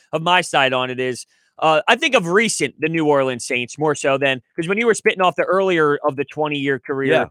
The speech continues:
Speaker 1: here, the Saints were a little bit slower. They weren't where they were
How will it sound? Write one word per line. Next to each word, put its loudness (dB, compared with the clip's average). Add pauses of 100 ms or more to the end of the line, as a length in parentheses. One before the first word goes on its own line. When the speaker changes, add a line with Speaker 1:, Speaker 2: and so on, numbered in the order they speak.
(160)
Speaker 1:
here, 2
the -4
Saints -2
were 2
a 0
little 0
bit 2 (120)
slower. 2
They 2
weren't 0
where 0
they 2
were 2